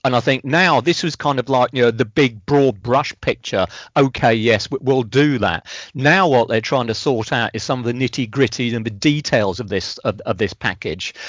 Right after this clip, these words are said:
And basically, you know, the real bottom line stuff of who's gonna have to cough up and who's gonna be, and who's gonna be the winners. And I think some of the, you know, some member countries now are starting to think, "Well, hang about, I'm not too happy about the way this is shaping up at the moment." So it remains the case that,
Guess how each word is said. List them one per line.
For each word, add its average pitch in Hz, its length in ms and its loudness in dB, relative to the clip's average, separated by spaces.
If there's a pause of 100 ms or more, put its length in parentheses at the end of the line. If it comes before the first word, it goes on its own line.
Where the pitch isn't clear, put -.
(140)
And 117 120 -4
basically, 135 360 4
you 101 60 4
know, 101 40 2
the 113 80 -4
real 131 180 4
bottom 113 360 -2
line 117 240 0
stuff 101 320 -2
of 113 80 -6
who's 123 200 0
gonna 113 220 -4
have 107 140 -4
to 117 100 -8
cough - 300 -2
up 113 160 0
and 113 100 -6
who's 117 160 -2
gonna 117 220 -4
be, 120 200 -4
and 117 140 -6
who's 120 160 -2
gonna 120 160 -6
be 120 160 -2
the 107 120 -2
winners. 107 440 -2 (340)
And 127 80 0
I 117 60 6
think 117 220 0
some 139 280 2
of 110 160 2
the, 135 100 -2
you 131 80 0
know, 113 100 4
some 151 340 0
member 120 260 0
countries 113 440 -6
now 120 200 -2
are 101 40 -6
starting 113 300 -2
to - 20 -20
think, 120 140 -6
"Well, 107 100 -6
hang 123 160 -4
about, 95 400 0 (200)
I'm 139 60 -8
not 131 160 -2
too 123 160 0
happy 113 240 0
about 107 320 -2
the 110 80 -4
way 110 140 2
this 107 240 -6
is 104 180 -8
shaping 107 400 -4
up 107 160 -2
at 180 80 0
the - 80 -8
moment." 95 480 -6 (260)
So 131 440 6
it 139 160 4 (120)
remains 156 540 2
the 131 80 0
case 110 460 -2
that, - 460 -4